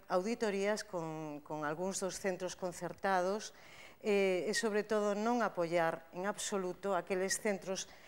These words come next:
eh, concertados que fagan segregacionismo por sexo.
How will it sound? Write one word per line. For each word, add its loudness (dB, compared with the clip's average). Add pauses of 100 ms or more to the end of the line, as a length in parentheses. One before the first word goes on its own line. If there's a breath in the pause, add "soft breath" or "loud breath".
(140 loud breath)
eh, 0
concertados 2
que -2
fagan 0 (240 loud breath)
segregacionismo 0
por 0
sexo. -2